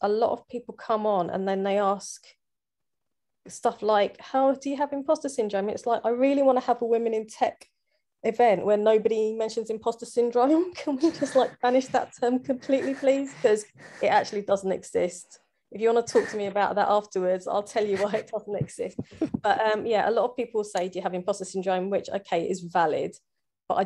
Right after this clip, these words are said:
Speaker 1: don't wanna be asking every single in-, interviewee about that. I, I wanna hear about your role, and I don't really wanna hear about what it's like to be a woman in tech either. I just wanna hear about what it's like to be a data scientist.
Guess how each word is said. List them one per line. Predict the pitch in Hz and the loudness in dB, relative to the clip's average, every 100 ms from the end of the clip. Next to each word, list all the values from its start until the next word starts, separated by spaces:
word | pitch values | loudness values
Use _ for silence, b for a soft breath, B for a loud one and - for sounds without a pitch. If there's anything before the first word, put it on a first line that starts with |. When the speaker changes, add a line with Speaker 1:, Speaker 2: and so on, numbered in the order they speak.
| - | 0
Speaker 1:
don't | 220 196 226 | 2 2 2
wanna | 214 | 2
be | 208 - | 2 2
asking | 196 196 185 - | 0 0 -8 -2
every | 202 196 196 | -2 0 -4
single | 202 - 190 190 | -4 -2 -2 0
in-, | 180 196 | -2 -2
interviewee | 202 196 - 185 180 175 165 - | -4 -4 -4 0 2 2 0 -4
about | 180 - 160 - - | -6 0 0 0 0
that. | 180 - - - | 0 0 -6 -12
I, | 185 - | -10 0
I | 196 196 | 2 4
wanna | 196 190 | 2 2
hear | 202 | 2
about | 185 196 - | 4 2 2
your | 196 185 | 0 4
role, | 190 170 - | 4 4 2
and | 196 | -2
I | |
don't | 196 233 214 | 0 0 0
really | 269 269 | 0 0
wanna | 240 196 | -2 -4
hear | 214 190 | -4 -4
about | 175 175 - | -2 -4 -4
what | 185 | -6
it's | 180 196 | -4 -4
like | 180 | -4
to | - | -6
be | 185 | -6
a | 185 | -2
woman | 185 185 180 | -2 0 -2
in | 185 | -2
tech | - 240 | -2 -2
either. | 240 226 226 170 - _ _ _ | 0 0 -2 -8 -8 _ _ _
I | 220 | 0
just | 240 269 | 2 2
wanna | 269 247 | 2 4
hear | 233 202 | 4 4
about | 202 - | 4 2
what | 196 | 2
it's | - | 0
like | 208 - | -4 -4
to | |
be | 185 | -6
a | 175 | -2
data | 196 - 196 | -2 -2 -4
scientist. | - 165 - - - 165 - - | -4 -4 -4 -4 -4 -4 -10 -20